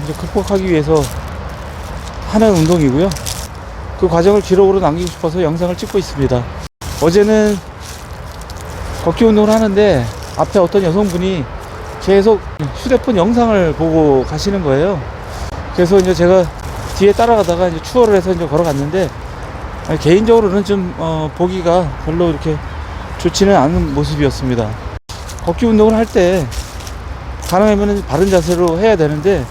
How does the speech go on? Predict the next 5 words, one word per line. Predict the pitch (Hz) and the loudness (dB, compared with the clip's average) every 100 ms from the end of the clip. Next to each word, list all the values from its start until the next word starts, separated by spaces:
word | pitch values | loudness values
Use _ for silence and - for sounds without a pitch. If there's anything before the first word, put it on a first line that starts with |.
| - - - - | -10 -14 -12 -4
이제 | - | 0
알아봤더니, | 120 165 175 131 175 196 165 107 - - - - | 2 4 2 2 0 0 -2 -4 -10 -10 -6 0
어, | 143 139 | 2 4
목하고 | 135 180 - 202 180 190 185 180 - | 2 0 2 2 4 4 4 2 0
머리는 | 156 190 196 190 190 120 | 2 4 4 2 2 -2